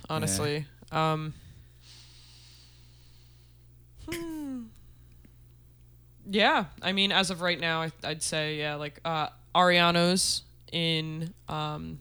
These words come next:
Speaker 2: Media is pretty good.
Speaker 1: What's that?
Speaker 2: It's like, um, it's that three-tiered restaurant, like, right by the parking garage. Um,
Speaker 1: Hmm.
Speaker 2: it's,
Speaker 1: I,
Speaker 2: uh,
Speaker 1: is it near the Brick and Brew?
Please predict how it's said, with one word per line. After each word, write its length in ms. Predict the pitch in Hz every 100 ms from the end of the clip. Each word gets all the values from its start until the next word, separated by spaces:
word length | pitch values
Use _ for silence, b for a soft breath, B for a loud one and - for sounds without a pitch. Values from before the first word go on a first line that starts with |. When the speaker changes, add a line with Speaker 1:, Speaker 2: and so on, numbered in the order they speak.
| -
Speaker 2:
Media 320 | 156 151 151
is 100 | 147
pretty 220 | - 156 151
good. 300 | 156 175 170
Speaker 1:
What's 160 | -
that? 280 | 113 107 - B B B B
Speaker 2:
It's 200 | 269 -
like, 180 | 349 320
um, 320 | 294 277 247
it's 180 | 254 -
that 200 | 302 262
three-tiered 580 | - 277 285 - 262 247
restaurant, 600 | 214 208 - 180 165 -
like, 300 | 165 151 147
right 240 | - 165 156
by 120 | 175
the 80 | 151
parking 320 | 156 151 156
garage. 540 | 147 139 139 139 - - b b b b -
Um, 500 | 160 156 151 143 139 -
Speaker 1:
Hmm. 100 | 123 113 - - - - - - - -
Speaker 2:
it's, 400 | 165 160 - 185
Speaker 1:
I, 260 | 160 151
Speaker 2:
uh, 20 | 147
Speaker 1:
is 100 | 147
it 60 |
near 240 | 113 120 123
the 80 |
Brick 260 | 104 107 113
and 120 | 135
Brew? 220 | 143 156